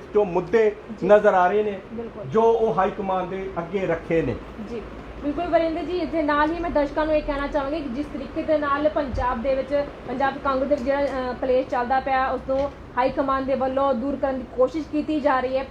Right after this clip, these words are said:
Speaker 2: ਅੱਜ ਜਿਵੇਂ ਕਿ ਦੂਜਾ ਦਿਨ ਸੀ, ਕੱਲ੍ਹ ਫਿਰ ਬੈਠਕ ਹੋਵੇਗੀ, ਕੱਲ੍ਹ ਪੰਜਾਬ ਮੁੱਖ ਮੰਤਰੀ ਕੈਪਟਨ ਜੀ ਦੇ ਨਾਲ ਵੀ ਮੀਟਿੰਗ ਹੋਵੇਗੀ, ਲੇਕਿਨ ਕੱਲ੍ਹ ਕੀ ਸਿੱਟਾ ਨਿਕਲ ਸਕਦਾ ਹੈ, ਇਸ ਦੇ ਬਾਰੇ ਜੋ ਵੀ ਅਪਡੇਟ ਹੋਵੇਗੀ, ਕੱਲ੍ਹ ਫਿਰ ਹਾਜ਼ਰ ਹੋਵਾਂਗੇ।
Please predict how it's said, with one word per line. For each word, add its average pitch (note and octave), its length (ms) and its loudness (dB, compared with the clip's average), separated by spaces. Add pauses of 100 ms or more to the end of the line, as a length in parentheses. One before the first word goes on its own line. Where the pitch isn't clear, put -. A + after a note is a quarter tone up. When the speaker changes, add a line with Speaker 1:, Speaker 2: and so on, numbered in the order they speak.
(200)
Speaker 2:
ਅੱਜ C4+ 140 -4
ਜਿਵੇਂ D4 280 0
ਕਿ D#4 80 -4
ਦੂਜਾ C4+ 340 2
ਦਿਨ C#4 240 -2
ਸੀ, D4 200 -2 (280)
ਕੱਲ੍ਹ C#4+ 160 4
ਫਿਰ E4+ 220 -2
ਬੈਠਕ D4 380 2
ਹੋਵੇਗੀ, D4 580 2 (260)
ਕੱਲ੍ਹ C#4+ 240 4
ਪੰਜਾਬ C#4 420 0
ਮੁੱਖ C4+ 160 -4
ਮੰਤਰੀ C4+ 280 -4
ਕੈਪਟਨ C4+ 380 0
ਜੀ C#4 100 -4
ਦੇ C4 80 -4
ਨਾਲ C#4 200 2
ਵੀ D4 100 0
ਮੀਟਿੰਗ C#4+ 280 0
ਹੋਵੇਗੀ, C#4 240 2
ਲੇਕਿਨ D4+ 220 0 (100)
ਕੱਲ੍ਹ D4 220 2
ਕੀ D4+ 280 -4
ਸਿੱਟਾ D#4+ 320 -2
ਨਿਕਲ D4+ 260 2
ਸਕਦਾ D4 320 0
ਹੈ, D#4+ 180 0 (180)
ਇਸ D#4+ 280 4
ਦੇ F#4 180 -2
ਬਾਰੇ D#4 280 2
ਜੋ C#4+ 200 2
ਵੀ E4 120 -2
ਅਪਡੇਟ C#4+ 280 0
ਹੋਵੇਗੀ, D4 280 -2
ਕੱਲ੍ਹ C#4+ 300 0
ਫਿਰ D4+ 140 4
ਹਾਜ਼ਰ C4 320 -2
ਹੋਵਾਂਗੇ। D4+ 380 2